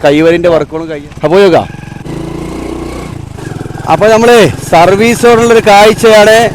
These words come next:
രണ്ട് ഭാഗത്തെ ബാരിയറിനുള്ള,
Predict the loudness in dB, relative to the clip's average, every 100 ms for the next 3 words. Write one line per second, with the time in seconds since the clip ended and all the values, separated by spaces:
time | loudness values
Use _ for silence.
0 | -8 -12 -14 -14 -14 -14 -4 0 2 2
1 | 2 4 4 4 2 0 2 4 4 4
2 | 2 -2 -10 -2 2 4 4 4 4 2
3 | 2 2